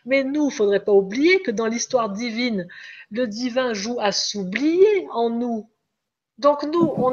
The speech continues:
a un inconvénient que le divin n'a pas, c'est que moi, je me, je peux très bien avoir complètement oublié quand je te regarde, Julien, que tu es ce que je suis. Je peux avoir complètement oublié qu'on est un seul être. Et là, ça devient un rodéo de vivre un amour inconditionnel.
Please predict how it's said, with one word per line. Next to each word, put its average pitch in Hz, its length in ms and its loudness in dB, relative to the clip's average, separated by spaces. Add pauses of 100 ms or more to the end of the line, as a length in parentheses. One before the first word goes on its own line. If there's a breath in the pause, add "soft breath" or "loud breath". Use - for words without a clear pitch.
a 269 80 4 (100)
un 220 140 0
inconvénient 220 720 2
que 254 80 -2
le 226 140 -4
divin 190 340 -4
n'a 220 100 0
pas, 415 160 -4 (220)
c'est - 160 -8
que 277 100 -2
moi, 240 240 0
je 196 120 0
me, 196 140 -2 (300 loud breath)
je 262 100 -4
peux 269 140 -2
très 311 160 -2
bien 294 140 2
avoir 247 160 -2
complètement 262 500 -6
oublié 208 400 -4
quand 214 140 -8
je - 100 -12
te 202 80 -6
regarde, 277 380 0
Julien, 214 320 -4 (160)
que 247 100 -4
tu 208 320 -8
es 320 240 -2 (100)
ce - 160 -10
que 190 140 -8
je 202 100 -10
suis. 349 320 -2
Je 214 120 -4
peux 208 120 -4
avoir 202 200 -2
complètement 294 420 -8
oublié 285 380 -4
qu'on 196 160 -10
est 196 240 0
un 202 100 -8
seul 190 240 -4
être. 185 320 -8 (800)
Et 208 80 4
là, 302 160 2
ça 285 160 0
devient 208 300 0
un 277 300 4
rodéo 320 600 0 (300)
de 190 160 -6
vivre 208 240 -8
un 196 140 -4
amour 208 340 -4 (100)
inconditionnel. 202 1120 -4